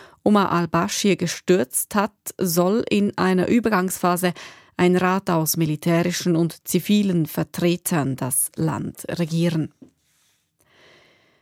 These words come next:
Bei der Cup-Feier des F C Basel auf dem Basler Barfüßerplatz sind am Abend drei Personen verletzt worden. Das teilte das Justiz- und Sicherheitsdepartement des Kantons Basel-Stadt mit.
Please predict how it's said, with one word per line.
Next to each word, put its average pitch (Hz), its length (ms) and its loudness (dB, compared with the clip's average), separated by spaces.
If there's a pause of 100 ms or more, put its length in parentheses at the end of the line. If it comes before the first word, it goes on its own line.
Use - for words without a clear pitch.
(100)
Bei 202 140 2
der 208 120 2
Cup-Feier 240 500 2
des 214 160 -2
F 190 140 0
C 196 100 2
Basel 185 400 2
auf 202 140 -2
dem 196 180 2
Basler 180 300 2
Barfüßerplatz 170 880 -2
sind 202 160 2
am 190 100 2
Abend 180 320 0
drei 170 220 0
Personen 160 500 0
verletzt 160 520 -2
worden. 165 340 2 (420)
Das 165 180 -4
teilte 170 300 0
das 170 220 0
Justiz- 180 460 -2
und 170 140 0
Sicherheitsdepartement 175 1300 0
des 170 180 -2
Kantons 160 500 -2
Basel-Stadt - 840 -6
mit. 170 160 -2